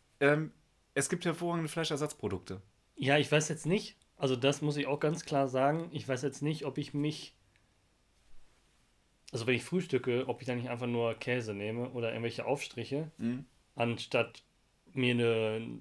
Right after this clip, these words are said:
Speaker 2: vegetarische Wurst zu kaufen. Das wird vielleicht gar nicht passieren, weil ich dann einfach das weglasse. Weißt du, ich brauch dieses Wurstfeeling nicht, wenn ich's nicht will. Ne?
Speaker 1: Das
Speaker 2: Aber egal.
Speaker 1: Wurst-, das Wurstfeeling.
Speaker 2: Ja, genau.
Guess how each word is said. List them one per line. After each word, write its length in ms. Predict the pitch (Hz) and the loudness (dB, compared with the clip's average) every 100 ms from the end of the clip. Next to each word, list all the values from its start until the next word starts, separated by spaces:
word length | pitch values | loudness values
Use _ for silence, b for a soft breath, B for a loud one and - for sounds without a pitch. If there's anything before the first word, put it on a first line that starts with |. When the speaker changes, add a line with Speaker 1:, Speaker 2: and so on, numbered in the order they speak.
| - 123 104 | -14 -18 -2
Speaker 2:
vegetarische 680 | 117 117 - 127 127 107 110 | -2 -2 0 0 0 -8 0
Wurst 260 | 131 139 | 0 0
zu 80 | - | -10
kaufen. 340 | - 95 90 110 | -8 -8 -8 -6
Das 180 | 117 113 | -4 -2
wird 140 | 139 | -6
vielleicht 320 | - - 135 135 | -6 -4 -2 0
gar 80 | |
nicht 140 | 135 131 | -2 -2
passieren, 400 | 123 - 107 98 | -6 -4 -4 -2
weil 100 | 113 | -4
ich 80 | - | -2
dann 160 | 120 | -2
einfach 260 | 120 120 113 | -2 -2 -4
das 300 | 110 - 117 | -6 -6 2
weglasse. 500 | 143 127 98 - 90 _ | 2 2 -4 -6 -16 _
Weißt 200 | 110 107 | -6 -2
du, 140 | 131 120 - _ _ _ | -2 -6 -12 _ _ _
ich 180 | 147 - | -12 -10
brauch 180 | 123 143 | 2 4
dieses 360 | 139 120 113 107 | 4 -2 -2 2
Wurstfeeling 500 | 156 - 175 170 170 | 0 2 -2 0 2
nicht, 180 | 175 170 | 0 2
wenn 100 | 151 | 2
ich's 160 | 151 | 2
nicht 180 | 139 117 | -4 0
will. 240 | 120 104 - b b b _ - | 2 2 -2 b b b _ 0
Ne? 200 | 120 175 - B B B | 2 2 0 B B B
Speaker 1:
Das 40 | 151 | 10
Speaker 2:
Aber 120 | 226 | 12
egal. 180 | 196 160 | 12 12
Speaker 1:
Wurst-, 160 | 101 113 | 12 2
das 160 | 95 | 2
Wurstfeeling. 520 | 113 139 - 107 104 | 2 2 2 0 4
Speaker 2:
Ja, 140 | 175 226 | 4 6
genau. 280 | 208 120 | 4 2